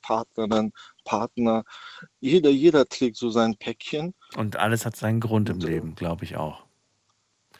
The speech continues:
Speaker 2: Auch wenn man
Speaker 1: Ja,
Speaker 2: ihn vielleicht
Speaker 1: und
Speaker 2: manchmal gar nicht erkennt, gar nicht weiß, warum. Was man da, was man lernen soll, ne? Entweder etwas ist in deinem, entweder, was, was war mal, genau, alles im Leben ist entweder ein Geschenk oder eine Lektion.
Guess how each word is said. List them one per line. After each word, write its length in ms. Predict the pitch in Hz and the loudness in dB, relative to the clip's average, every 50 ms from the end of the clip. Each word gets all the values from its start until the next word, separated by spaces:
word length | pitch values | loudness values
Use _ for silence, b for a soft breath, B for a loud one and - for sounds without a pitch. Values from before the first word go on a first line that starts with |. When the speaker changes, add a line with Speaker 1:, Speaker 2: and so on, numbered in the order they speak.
| b b b b b | b b b b b
Speaker 2:
Auch 160 | 104 101 110 | 2 4 6
wenn 80 | 120 | 6
man 120 | 135 139 131 | 6 8 6
Speaker 1:
Ja, 60 | 123 | 4
Speaker 2:
ihn 60 | 117 | 4
vielleicht 200 | - 127 123 117 | 6 4 6 6
Speaker 1:
und 60 | 117 | 6
Speaker 2:
manchmal 300 | 113 113 110 117 120 110 | 4 4 4 4 4 4
gar 140 | 110 104 104 | 6 6 6
nicht 140 | 107 104 - | 4 4 0
erkennt, 400 | 98 95 - 98 95 95 92 - | -2 -4 -2 -4 -4 -4 -4 -4
gar 160 | - 95 92 92 | -4 -2 -2 -2
nicht 160 | 90 87 95 | -2 -2 -2
weiß, 240 | 90 90 87 - - | -2 -2 -2 -4 -6
warum. 420 | 85 82 80 85 85 85 92 98 - _ _ _ _ _ b b b b b - | -6 -6 -4 -6 -6 -6 -8 -10 -16 _ _ _ _ _ b b b b b -2
Was 180 | 107 104 - | -2 0 2
man 160 | 107 107 98 | 2 4 4
da, 260 | 104 98 101 95 98 B B B B B B - | 6 6 6 4 2 B B B B B B -2
was 160 | 113 107 104 | -2 0 2
man 140 | 107 101 95 | 2 2 4
lernen 280 | 95 95 90 92 92 90 | 4 4 4 2 2 0
soll, 200 | 80 78 73 76 | -2 -4 -4 -4
ne? 180 | 82 101 123 - - _ _ _ | -4 -4 -4 -6 -10 _ _ _
Entweder 500 | - 135 143 - 147 143 135 135 139 135 B B B B B B B | 4 4 4 6 6 8 8 8 8 6 B B B B B B B
etwas 320 | - 113 - - 113 104 - | -2 -2 0 0 -2 -2 -2
ist 120 | - 110 | -4 -2
in 100 | 113 101 | 0 4
deinem, 260 | 101 98 95 95 - - | 4 4 4 2 0 -4
entweder, 560 | - - 65 104 117 123 120 110 113 104 - - - | -10 -8 -6 -4 -2 0 2 4 4 4 2 2 -2
was, 200 | - 123 - - | -4 -4 -2 -2
was 140 | 135 127 127 | -2 0 2
war 120 | 131 127 | 2 2
mal, 200 | 127 127 123 113 | 2 2 0 0
genau, 340 | 104 113 101 92 82 85 95 B B B - | 0 2 2 2 2 0 -4 B B B 2
alles 260 | - 131 160 165 - | 4 4 4 4 2
im 80 | 135 123 | 2 4
Leben 280 | 113 113 110 101 98 92 | 4 6 4 4 4 0
ist 140 | 92 - | -2 -2
entweder 360 | - - 135 - 139 120 117 - | -2 -2 2 4 6 6 6 4
ein 160 | - 98 95 | 4 0 -2
Geschenk 460 | 101 98 - 120 127 147 156 - - - | -2 -2 -2 0 0 0 -2 -4 -6 0
oder 240 | - 110 110 101 78 | 2 4 6 6 6
eine 140 | 95 98 95 | 4 4 2
Lektion. 560 | 90 90 87 - - - 85 76 71 71 | 2 0 0 -4 -6 -6 -4 -4 -4 -6